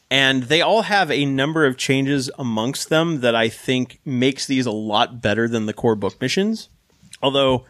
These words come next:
I don't know if they have any, like, straight up kill point missions, but all of these missions are built around accumulating points throughout the game. But the big changes to all of them, and they've done it by, because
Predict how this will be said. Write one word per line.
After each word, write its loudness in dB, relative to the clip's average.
I 2
don't 2
know 2
if -2
they 2
have 2
any, 0
like, -4
straight 0
up -4
kill -2
point -2
missions, 0
but 0
all 4
of 2
these 2
missions 2
are 6
built 2
around 4
accumulating 2
points -8
throughout -4
the -6
game. -2
But 0
the 6
big 0
changes 2
to -6
all 4
of 2
them, -2
and 0
they've 0
done 2
it 0
by, 2
because -2